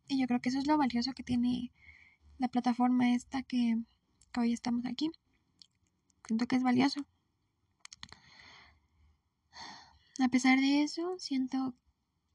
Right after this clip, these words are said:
muchas cosas todavía. Y hoy puedo decir, "No me siento bien". Tengo muchas ganas de hablar, tengo muchas ganas de que me escuchen, tengo muchas ganas de que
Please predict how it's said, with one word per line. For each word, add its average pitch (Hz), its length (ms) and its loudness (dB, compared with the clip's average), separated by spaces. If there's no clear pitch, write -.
muchas 269 360 -4
cosas 247 640 -6
todavía. 247 640 0
Y 254 200 4
hoy 262 420 6
puedo 254 280 2
decir, 247 440 4
"No 240 160 4
me 240 100 4
siento 233 300 0
bien". 254 340 0
Tengo 311 260 6
muchas 262 260 2
ganas 247 280 4
de 220 80 2
hablar, 214 440 0
tengo 247 220 2
muchas 311 300 4
ganas 254 280 2
de 226 100 -2
que 233 100 -4
me 220 120 0
escuchen, 233 540 -4
tengo 233 220 2
muchas 262 320 2
ganas 247 360 2
de 240 180 0
que 226 380 -2